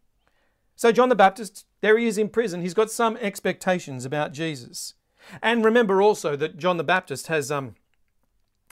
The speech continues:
has got a ministry that's calling out people about sin a-, and the need to repent and to, to be washed and cleansed. He, he, he has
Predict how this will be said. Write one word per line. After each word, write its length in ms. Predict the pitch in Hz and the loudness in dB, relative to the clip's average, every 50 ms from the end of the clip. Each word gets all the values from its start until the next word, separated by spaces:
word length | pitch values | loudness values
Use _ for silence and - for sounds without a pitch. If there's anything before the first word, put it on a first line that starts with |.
| - _ - - | -20 _ -20 -10
has 160 | - 185 165 | -8 -6 -4
got 100 | - 202 | -2 -2
a 60 | 175 160 | -2 -2
ministry 380 | 165 190 208 202 202 - 160 | -2 -4 -4 -4 -6 -8 -10
that's 180 | 139 147 143 - | -10 -12 -12 -14
calling 440 | - - - 208 196 185 170 160 165 | -8 -4 -2 0 0 0 -2 -4 -6
out 220 | 165 160 156 - | -6 -6 -8 -8
people 460 | - 185 180 - - 127 123 117 117 _ _ _ _ _ _ | -8 -8 -8 -8 -10 -14 -14 -14 -18 _ _ _ _ _ _
about 320 | - 139 160 160 180 - | -8 -6 -4 -4 -6 -6
sin 420 | - - - 214 214 190 135 98 - _ _ _ _ _ _ _ _ _ _ _ _ _ _ - | -10 -12 -10 -8 -8 -10 -10 -14 -18 _ _ _ _ _ _ _ _ _ _ _ _ _ _ -12
a-, 180 | - 175 180 | -10 -8 -6
and 140 | - 185 185 | -4 -4 -2
the 40 | 180 | -2
need 300 | 180 190 208 220 220 170 | 0 2 2 2 0 -2
to 100 | - - | -4 -4
repent 400 | 156 160 156 - 180 196 196 196 | -4 -4 -4 -4 -4 -6 -6 -6
and 160 | - 151 139 - | -8 -12 -12 -10
to, 220 | - 160 135 151 - - - | -12 -12 -12 -14 -18 -18 -14
to 100 | - 170 | -12 -10
be 400 | 139 131 185 190 190 185 160 - _ _ - _ | -6 -4 -2 -2 -2 -4 -6 -10 _ _ -20 _
washed 460 | - 143 180 214 196 - - - - | -6 -2 0 0 0 0 -4 -10 -12
and 160 | 180 135 131 - | -12 -12 -12 -8
cleansed. 640 | - 190 220 233 226 170 110 101 - - - - - _ _ _ _ _ _ _ _ _ _ _ _ _ _ _ _ - - - _ | -4 -4 -2 -2 -4 -6 -8 -12 -14 -14 -14 -16 -20 _ _ _ _ _ _ _ _ _ _ _ _ _ _ _ _ -20 -20 -12 _
He, 180 | - - 381 | -6 -4 0
he, 220 | 202 196 226 226 - | 2 2 2 0 -2
he 160 | - 196 160 | -6 -6 -2
has 260 | 175 185 196 190 165 | 0 2 2 0 -2